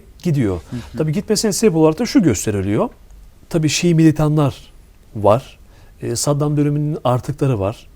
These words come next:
Speaker 1: Artı işte farklı kesimden El-Kaide militanların olduğu söyleniyor. Yani bunların tehlike oluşturduğu ifade ediliyor. Ve mesela Hoover Enstitüsü vardır.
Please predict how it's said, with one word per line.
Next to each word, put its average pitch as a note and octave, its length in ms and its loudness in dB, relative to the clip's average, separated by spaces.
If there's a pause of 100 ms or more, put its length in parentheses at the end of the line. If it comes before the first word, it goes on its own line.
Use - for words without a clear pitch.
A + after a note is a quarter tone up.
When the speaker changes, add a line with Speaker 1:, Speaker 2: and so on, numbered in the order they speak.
(420)
Speaker 1:
Artı C3+ 560 0 (440)
işte - 220 -10
farklı C#3 380 -2
kesimden C#3+ 420 -4 (220)
El-Kaide C#3 600 0
militanların C3 580 -2
olduğu G#2+ 380 -4
söyleniyor. G2+ 420 -6
Yani C#3 340 2
bunların E3 460 2 (440)
tehlike D#3 460 2
oluşturduğu D#3 840 0 (220)
ifade A2 400 0
ediliyor. A2 460 -4
Ve C#3 240 -6
mesela C3 280 -4
Hoover E3+ 280 2
Enstitüsü D3 400 -2
vardır. G2 400 0